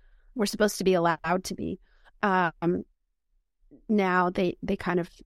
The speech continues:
need that break, um, in order to get caught up to be able to continue their development. So it's not exactly that they're not developing. It's just that, um, in some ways, emotionally, they can be sort of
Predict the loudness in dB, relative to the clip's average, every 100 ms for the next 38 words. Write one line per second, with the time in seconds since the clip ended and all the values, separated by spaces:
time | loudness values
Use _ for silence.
0 | _ 0 2 2 0 -2 -6 -8 -8 -16
1 | _ _ _ -4 -2 -2 0 0 -4 -8
2 | -8 -6 -6 -6 -6 -2 -2 -4 -10 _
3 | _ _ -4 0 2 0 -4 -6 -4 -4
4 | -4 -8 -8 -2 0 2 0 -2 -6 -2
5 | -4 -2 -6 -2 -4 0 2 2 2 2
6 | 2 0 -2 -4 0 2 2 0 -4 -4
7 | 0 0 2 4 4 4 -4 -2 -2 -2
8 | 0 -2 -2 _ _ _ _ -2 -2 0
9 | -2 -4 _ 0 0 0 0 2 2 2
10 | 0 -2 -6 0 2 2 0 0 0 2
11 | 0 -2 -2 -2 -2 -2 -4 -2 -4 -4
12 | -4 -2 -2 -6 -20